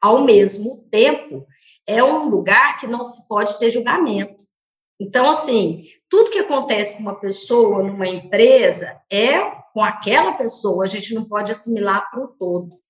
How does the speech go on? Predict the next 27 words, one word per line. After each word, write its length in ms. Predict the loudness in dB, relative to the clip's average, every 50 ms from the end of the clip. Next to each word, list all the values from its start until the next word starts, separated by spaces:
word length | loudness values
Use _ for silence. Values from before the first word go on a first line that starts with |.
| _ _ _ -20 -20 -20 -20 -20 -20 -20 _ _ _
Então, 260 | -6 0 2 4 4
assim, 360 | 2 2 0 0 0 0 0
isso 400 | 0 0 0 0 -2 -2 -4 -4
em 160 | -4 -4 -4 0
termos 540 | 2 2 2 2 0 -2 -4 -6 -6 -8
de, 500 | -8 -8 -4 -2 -2 -2 -2 -4 -6 -8
de, 320 | -12 -12 -10 -10 -10 -8 -2
da 120 | -2 -2
gente, 360 | 0 0 0 -2 -2 -4 -4 -4 -6 -6 -10 -18 -14 -2
de 120 | 0 0
aprendizado, 1040 | 0 2 0 -2 -2 -2 -2 -2 -2 -4 -2 2 4 4 6 6 6 4 4 2 -2
a 60 | 0
área 560 | 2 2 2 2 2 2 2 0 0 -2 -4
de 120 | -4 -4 -4
R 220 | -4 -4 -4 -4
H 600 | -6 -4 -2 2 4 6 6 6 4 2 -2 -8 -18 _ _ _ _ _ _ _ _ 0
é 120 | 2 2
o, 200 | 2 2 0 -2 -6 -12 _ _ _
tá, 260 | 4 4 4 4 0 -2
cada 360 | 0 2 2 2 2 0 -4
dia 220 | -4 -6 -4 -2
é 20 | -2
uma 200 | -2 -2 -4 -6
construção, 800 | -10 -10 -8 -8 -8 -6 -6 -4 -2 -2 0 -2 -4 -6 -10 -14
porque 480 | -20 -20 -20 _ -4 2 4 4 4 4 -2 -10 -20 _ _ _ _ _ _
são 280 | -20 -6 -4 -4 -4
seres 720 | -4 -6 -6 -4 -2 -2 0 0 -2 -2 -4 -8 -14 -20